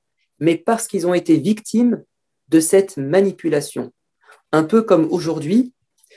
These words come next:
ce que font certains médias, à la télé, certains journalistes,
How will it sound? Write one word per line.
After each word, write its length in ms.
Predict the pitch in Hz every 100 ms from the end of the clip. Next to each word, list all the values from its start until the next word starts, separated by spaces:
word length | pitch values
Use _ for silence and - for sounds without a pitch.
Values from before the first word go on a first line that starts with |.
| _ -
ce 180 | -
que 180 | 160 185
font 240 | 180 233 226
certains 400 | - 156 156 147
médias, 500 | 160 143 180 240 247 _
à 100 | 135
la 100 | 135
télé, 320 | 135 165 226
certains 400 | 254 - - 139
journalistes, 720 | 135 143 143 180 254 - -